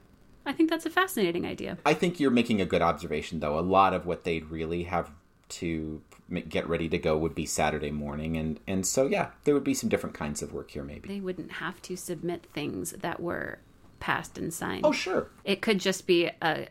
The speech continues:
Speaker 1: a gathering of representative documents.
Speaker 2: Yeah.
Speaker 1: That's very cool. Well, um, does that complete our elections roundup?
Speaker 2: It does.
Speaker 1: Cool, cool. Um, we'll move right along to announcements and what's coming up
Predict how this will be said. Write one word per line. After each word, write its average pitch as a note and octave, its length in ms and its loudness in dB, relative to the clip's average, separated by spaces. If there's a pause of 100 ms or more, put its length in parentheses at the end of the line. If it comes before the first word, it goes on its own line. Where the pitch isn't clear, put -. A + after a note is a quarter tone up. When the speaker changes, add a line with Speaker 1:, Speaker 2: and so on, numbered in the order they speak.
Speaker 1:
a E3 120 -2
gathering F3 840 0
of F3 460 -6
representative E3+ 760 2
documents. F3 680 -2
Speaker 2:
Yeah. E4+ 200 -8 (240)
Speaker 1:
That's B3 180 0
very E4 180 0
cool. D#4+ 300 2 (420)
Well, A3+ 240 2 (640)
um, F#3+ 240 6
does G3 160 2
that G3 200 2
complete F#3 340 2
our E3+ 100 4
elections F3 480 0
roundup? E3+ 720 0 (380)
Speaker 2:
It - 100 -10
does. - 280 -12 (1300)
Speaker 1:
Cool, D#3+ 160 -10
cool. F#3+ 260 -6 (840)
Um, F3+ 420 2
we'll G3+ 120 6
move F#3 240 6
right E3+ 200 0
along E3+ 380 -2 (140)
to - 180 -4
announcements F3 800 -4 (560)
and F3 280 4
what's - 240 0
coming E3+ 320 2
up - 300 -2